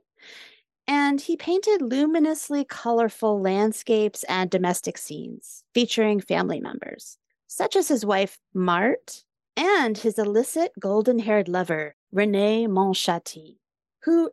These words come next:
tragically committed suicide in nineteen twenty-three after Bonnard married Marthe. He also had an affair with someone named Lucienne Dupuis de Fresnel, and he is rumored to have had a son with her, because I don't think that he and Marthe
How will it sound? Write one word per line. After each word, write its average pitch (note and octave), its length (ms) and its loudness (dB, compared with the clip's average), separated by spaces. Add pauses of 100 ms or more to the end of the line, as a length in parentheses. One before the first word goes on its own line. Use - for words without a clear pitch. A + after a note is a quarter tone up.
tragically D4 500 0
committed B3+ 320 0
suicide D4 440 2
in G3 80 2
nineteen G3 320 0
twenty-three A3 500 2
after G#3+ 400 0
Bonnard G#3+ 680 0 (180)
married A3 640 0
Marthe. - 520 -10 (920)
He E4 140 0
also A4+ 260 0
had A4 180 2
an G4+ 60 2
affair B3+ 480 0
with A3+ 220 -2
someone A3+ 300 0
named G3 360 0 (120)
Lucienne B3+ 680 0
Dupuis C4+ 540 0
de C4 100 -4 (220)
Fresnel, G3 800 0 (520)
and F#3+ 500 0
he A3+ 440 -2
is G3+ 140 2
rumored B3+ 340 2
to A3 60 -2
have G3+ 180 -4
had G3 320 0
a E3 220 -6
son G3+ 340 -2
with F#3+ 160 -12
her, - 320 -14
because G#3+ 220 -2
I A3 100 2
don't C#4+ 340 0
think B4 200 0
that - 160 -4
he C4+ 160 -2
and B3 120 0
Marthe G3+ 280 0